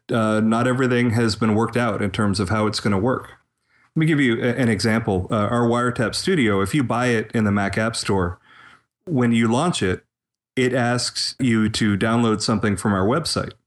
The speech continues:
and that is the component that allows the system-wide audio recording. That component that we wrote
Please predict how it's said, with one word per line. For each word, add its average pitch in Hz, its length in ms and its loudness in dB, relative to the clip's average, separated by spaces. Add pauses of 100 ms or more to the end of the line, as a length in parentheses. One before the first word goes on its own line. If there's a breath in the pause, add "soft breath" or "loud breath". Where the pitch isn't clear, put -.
and 107 180 2
that 117 180 2
is 107 280 0
the 98 200 0
component 117 560 0
that 107 120 0
allows 107 600 0
the 98 380 0
system-wide 104 760 0 (240)
audio 107 320 0
recording. 92 560 -2 (680 loud breath)
That 123 500 0 (440)
component 120 580 0
that 104 120 0
we 110 140 2
wrote 110 500 0